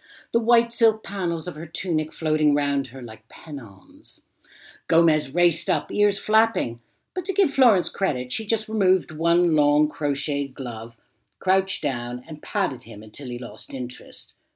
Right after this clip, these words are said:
and went back to whatever nothing he was doing. She was fifty-ish, slight, and slightly gaunt in the way of fading Hollywood beauties. Dark hair perfectly styled, skin a glistening bronze,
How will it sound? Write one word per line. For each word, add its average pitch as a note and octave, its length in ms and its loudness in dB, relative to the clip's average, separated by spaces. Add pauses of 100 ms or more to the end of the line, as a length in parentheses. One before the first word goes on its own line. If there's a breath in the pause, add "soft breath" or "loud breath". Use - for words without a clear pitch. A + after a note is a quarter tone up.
(120)
and G3 140 -2
went C#3+ 160 0
back B2 220 -6
to C3+ 80 -12
whatever B2 260 -6
nothing B2 400 -6
he A#2 160 -12
was G2+ 180 -12
doing. - 460 -8 (1600 soft breath)
She - 180 2
was C#4+ 180 4
fifty-ish, F#3+ 760 4
slight, C3+ 500 2
and D#3+ 160 -8
slightly G3+ 480 0
gaunt C#3 460 0
in D3 80 -4
the C#3+ 80 -4
way D#3 180 0
of C#3+ 80 -2
fading D3+ 460 -2
Hollywood C3+ 480 -6
beauties. C#3 600 -4 (440)
Dark G3 300 2
hair E3+ 200 0
perfectly A#3+ 460 -2
styled, C#3 640 -4 (240)
skin - 280 0
a B3+ 60 2
glistening G3+ 460 -2
bronze, C#3 640 -4